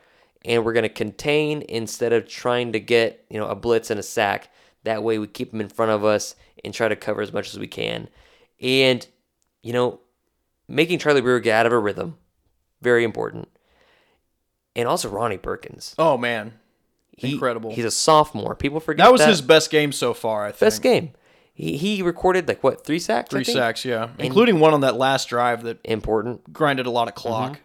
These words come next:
Speaker 1: He's gonna be so good by the time he's a senior.
Speaker 2: Oh,
Speaker 1: He's
Speaker 2: man.
Speaker 1: only a sophomore.
Speaker 2: I don't know if he's ever gonna be a senior, <laughs> but
Speaker 1: Yeah, he'll have a good
Speaker 2: Yeah.
Speaker 1: next year.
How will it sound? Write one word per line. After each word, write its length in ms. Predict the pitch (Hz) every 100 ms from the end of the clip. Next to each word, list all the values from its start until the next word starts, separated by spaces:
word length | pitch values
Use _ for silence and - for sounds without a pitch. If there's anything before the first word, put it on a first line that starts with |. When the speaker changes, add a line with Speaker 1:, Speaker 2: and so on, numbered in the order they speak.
| _ _ _ _ -
Speaker 1:
He's 220 | 139 135
gonna 160 | 127
be 80 | 107
so 220 | 95 110
good 160 | 107 104
by 60 | 104
the 60 |
time 160 | - 104
he's 120 | 107
a 60 | 110
senior. 400 | - 113 113 117 -
Speaker 2:
Oh, 40 |
Speaker 1:
He's 180 | 202 117
Speaker 2:
man. 100 | 110
Speaker 1:
only 320 | 185 226 226
a 80 | 165
sophomore. 840 | - 208 214 214 190 180 139 110 -
Speaker 2:
I 80 |
don't 180 | 165 147
know 160 | 151 139
if 80 | 135
he's 160 | 120
ever 160 | 127 117
gonna 140 | 117
be 180 | 107 113
a 60 | -
senior, 380 | - 127 262 - -
<laughs> 120 | -
but 60 |
Speaker 1:
Yeah, 240 | 120 113 -
he'll 340 | - 143 147
have 160 | 139 123
a 60 | 104
good 320 | 98 135 151
Speaker 2:
Yeah. 80 | 147
Speaker 1:
next 300 | 127 127 -
year. 220 | 110 98